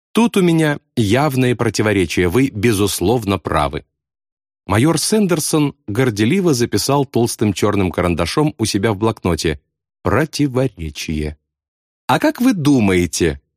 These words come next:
подняв на Ясариана взгляд, спросил он, — почему два ваших утверждения о рыбе содержат в себе очевидное противоречие?»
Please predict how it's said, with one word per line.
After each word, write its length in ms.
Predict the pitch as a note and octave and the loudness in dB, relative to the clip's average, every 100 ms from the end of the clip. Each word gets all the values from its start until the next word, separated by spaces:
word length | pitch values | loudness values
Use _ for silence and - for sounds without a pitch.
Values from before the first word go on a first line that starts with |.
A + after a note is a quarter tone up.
| _ | _
подняв 560 | F2 F2+ F#2+ F#2 - - - | -2 0 2 0 -2 -10 -6
на 120 | F#2+ | -2
Ясариана 600 | F#2 F2 F2+ E2+ D#2+ D#2+ | -2 0 0 0 0 -2
взгляд, 360 | D#2 G2 C#3 | -2 0 -2
спросил 440 | - G2 F2+ F2+ E2+ | -2 -4 -2 0 0
он, — 180 | D#2+ - _ _ _ - | -2 -6 _ _ _ -2
почему 520 | C3 - C3 G3+ A3+ | 0 2 2 4 2
два 300 | A#2 C#3+ E3 | 2 2 2
ваших 480 | C#3 A#2+ - G2 _ | 2 0 -2 -4 _
утверждения 760 | A2+ - A2 F#2+ A#2+ G#2+ F2+ F2 | -4 0 0 0 0 2 2 -2
о 140 | - F2+ | -2 0
рыбе 500 | F#3 G3+ F2+ C#2+ - _ _ | 0 0 0 -2 -6 _ _
содержат 500 | - E3 C4 G#3 G3+ | -2 0 2 0 -2
в 40 | - | -2
себе 360 | C3+ F#3+ A3 - | 0 0 0 -2
очевидное 720 | D3 - A#2+ E3+ D3 F3+ F3+ | -4 -2 0 0 2 0 2
противоречие?» 880 | G3+ G3 A#3+ A#3+ G2 - D2+ - | 0 0 2 2 0 -2 -6 -8